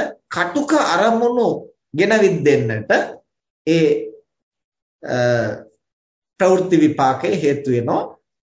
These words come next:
අකුසල කර්මයෙන් එහෙම කටුක විපාක ඇති කිරීම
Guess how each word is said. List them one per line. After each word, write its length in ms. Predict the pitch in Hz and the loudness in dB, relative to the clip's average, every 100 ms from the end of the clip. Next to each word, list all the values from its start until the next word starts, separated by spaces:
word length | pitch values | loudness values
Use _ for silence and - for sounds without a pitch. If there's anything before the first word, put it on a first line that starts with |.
| - | -8
අකුසල 380 | 151 254 254 262 | -4 -2 2 2
කර්මයෙන් 480 | 254 202 185 180 170 | 2 0 0 0 0
එහෙම 180 | 165 151 | 0 -2
කටුක 320 | 143 - - | -4 -4 -2
විපාක 400 | 214 - 170 156 | 0 2 0 0
ඇති 220 | 131 135 | -2 -4
කිරීම 380 | - 123 127 | -4 -2 -2